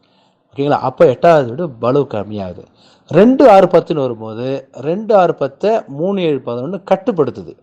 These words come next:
அது, அதாவது ரெண்டு, ரெண்டு, ஆறு, பத்து வந்து மூணு, ஏழு, பதினொன்னு கட்டுப்படுத்துது. ஏன் கட்டுப்படுத்துதுன்னா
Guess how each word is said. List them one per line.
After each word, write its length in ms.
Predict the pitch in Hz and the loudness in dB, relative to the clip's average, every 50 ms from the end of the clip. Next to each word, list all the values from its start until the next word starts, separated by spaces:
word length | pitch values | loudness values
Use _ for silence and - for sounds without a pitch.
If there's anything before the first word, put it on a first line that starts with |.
| _ - | _ -16
அது, 300 | 110 110 113 120 123 110 | -12 -10 -8 -6 -6 -6
அதாவது 580 | 110 117 135 139 135 127 131 175 226 247 - _ _ _ _ _ _ _ _ _ | -4 -2 -2 0 0 -2 -2 -6 -8 -8 -12 _ _ _ _ _ _ _ _ _
ரெண்டு, 600 | - 120 123 143 160 160 139 127 123 117 113 110 107 | -12 -6 -6 -4 -4 -4 -4 -4 -4 -4 -6 -6 -6
ரெண்டு, 240 | 110 135 170 175 202 | -6 -4 0 4 4
ஆறு, 180 | 185 175 165 143 | 4 4 4 2
பத்து 320 | 143 139 - - 147 143 | -2 -4 -4 -2 -2 -2
வந்து 380 | 135 127 131 147 156 175 214 185 | 0 -2 -4 -4 -2 -2 -2 -2
மூணு, 280 | 139 139 165 190 190 | -4 -6 -8 -6 -6
ஏழு, 160 | 175 160 143 127 | -6 -6 -6 -6
பதினொன்னு 320 | 127 123 127 135 165 180 - | -6 -6 -6 -8 -10 -8 -6
கட்டுப்படுத்துது. 520 | - 151 156 - 190 165 143 123 117 113 | -6 -4 -4 -4 -6 -6 -6 -8 -8 -8
ஏன் 220 | 110 131 156 170 | -6 -6 -4 -4
கட்டுப்படுத்துதுன்னா 840 | 156 - 135 127 143 139 135 113 104 104 104 104 104 120 151 196 233 | -4 -6 -8 -8 -8 -12 -12 -12 -12 -14 -14 -12 -10 -8 -8 -10 -10